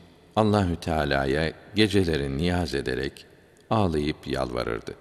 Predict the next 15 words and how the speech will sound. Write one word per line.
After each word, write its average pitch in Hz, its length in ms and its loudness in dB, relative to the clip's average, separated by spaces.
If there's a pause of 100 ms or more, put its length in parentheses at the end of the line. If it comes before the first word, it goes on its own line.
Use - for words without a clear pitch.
(1300)
Bu 262 60 0
komşusu 101 680 -2 (280)
bir 143 100 2
hastalığa 82 640 0
tutuldu. - 540 -8 (800)
Bu 156 120 2
hastalıktan 82 760 -2
bir 139 160 0
türlü 73 360 0
kurtulamayan 76 760 0
mecusi 80 800 -2 (520)
son 139 520 2
derece 73 360 2
halsiz 69 640 -2
düştü. - 320 -8